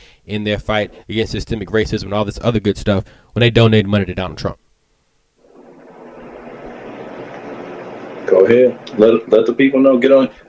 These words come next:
Speaker 2: get on your soapbox,
Speaker 1: I, I mean,
Speaker 2: Doctor
Speaker 1: I mean,
Speaker 2: Dylan.
Speaker 1: how, how, how does that work? Because the, the amount of cognitive dissonance it takes to, on one hand, say you, you stand with your black employees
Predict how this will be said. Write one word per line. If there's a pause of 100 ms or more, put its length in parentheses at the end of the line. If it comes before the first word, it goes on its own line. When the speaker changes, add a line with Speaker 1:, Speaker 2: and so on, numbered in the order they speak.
(120)
Speaker 2:
get
on
your
soapbox,
Speaker 1:
I,
I
mean,
Speaker 2:
Doctor
Speaker 1:
I
mean,
Speaker 2:
Dylan.
Speaker 1:
how,
how,
how
does
that
work?
Because
the,
the
amount
of
cognitive
dissonance
it
takes (760)
to,
on
one
hand,
say
you,
you
stand
with (500)
your
black
employees